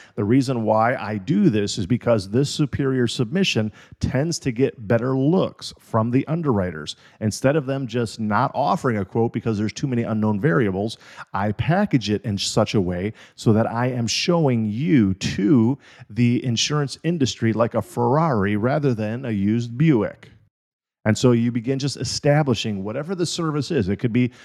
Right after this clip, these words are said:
it could be workers' compensation claims management. It could be,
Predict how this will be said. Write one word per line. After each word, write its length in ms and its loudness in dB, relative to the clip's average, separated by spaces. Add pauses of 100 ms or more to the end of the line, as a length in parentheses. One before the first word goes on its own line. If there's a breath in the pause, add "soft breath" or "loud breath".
(200 loud breath)
it 100 -2
could 140 2
be 80 4
workers' 280 2
compensation 560 -2
claims 360 -4
management. 500 -4
It 140 -10
could 180 -6
be, 300 -4